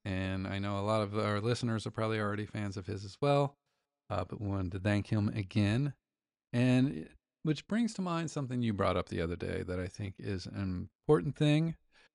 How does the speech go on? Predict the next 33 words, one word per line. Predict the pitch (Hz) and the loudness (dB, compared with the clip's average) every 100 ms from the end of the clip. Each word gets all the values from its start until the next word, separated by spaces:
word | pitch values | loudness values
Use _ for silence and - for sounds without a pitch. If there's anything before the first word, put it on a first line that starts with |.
| _ - | _ -2
that | 113 - | 0 0
fragrance | - 160 175 165 | 4 4 4 0
community | - 147 139 131 123 120 120 123 | 0 2 4 4 2 2 0 -2
is | - 104 | -6 -4
like | 107 95 | -2 -2
the | 104 | -2
old | 92 95 - | -2 -2 -4
internet, | 90 - 90 87 80 - - _ _ _ _ _ _ _ _ - | -6 -6 -6 -6 -8 -16 -20 _ _ _ _ _ _ _ _ -6
in | 104 | -4
the | 95 | -2
sense | - 107 104 - | -2 -2 -2 -4
that, | 107 101 98 - - | -2 0 0 -4 -4
uh, | 101 98 113 | 0 0 0
I | 98 | -2
think | - 135 - | 0 0 0
what | 110 | -4
you | 95 | -2
meant | 90 92 | -2 -2
by | 92 87 | -4 -2
that | 85 87 87 - | -2 -2 -2 -4
is | 95 87 87 | -2 -2 -2
that | 95 95 - _ _ _ _ - | 0 0 -2 _ _ _ _ -10
it's | 120 | -6
just | - 208 - | -2 -4 -2
kind | 165 147 | 0 0
of | 98 _ _ _ _ | -2 _ _ _ _
people | 160 160 151 151 139 | -2 0 4 6 6
with | 117 | 2
some | - 110 | 0 -6
kind | 101 127 123 | -2 0 2
of, | 120 107 - _ _ _ _ _ _ _ _ _ _ _ | 0 0 -6 _ _ _ _ _ _ _ _ _ _ _
you | 180 180 | -2 2
know, | 120 120 | 2 0